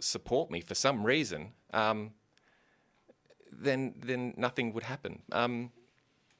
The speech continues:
so, yeah, I think that's something to do with time as well. A-, as,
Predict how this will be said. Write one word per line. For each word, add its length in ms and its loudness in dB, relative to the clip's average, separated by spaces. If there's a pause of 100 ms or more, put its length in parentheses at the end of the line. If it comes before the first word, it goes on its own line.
(380)
so, 160 0
yeah, 260 4
I 120 6
think 180 -2
that's 180 6
something 240 0
to 100 -6
do 120 2
with 120 -4
time 320 0
as 120 -4
well. 360 0 (120)
A-, 240 4
as, 540 0